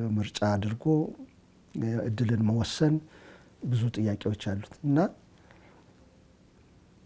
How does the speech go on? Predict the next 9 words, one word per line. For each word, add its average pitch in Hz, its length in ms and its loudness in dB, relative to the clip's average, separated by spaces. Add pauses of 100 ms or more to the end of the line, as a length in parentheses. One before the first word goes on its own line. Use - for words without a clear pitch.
ቢሆን 139 500 8
ቢሆን 165 380 10
መሆን 135 260 8
የነበረበት 151 720 4 (1600)
አገረ 139 380 10
መንግስት 131 440 6
ሽታ - 420 6
እንዲኖር 123 400 4
አንድ 120 360 4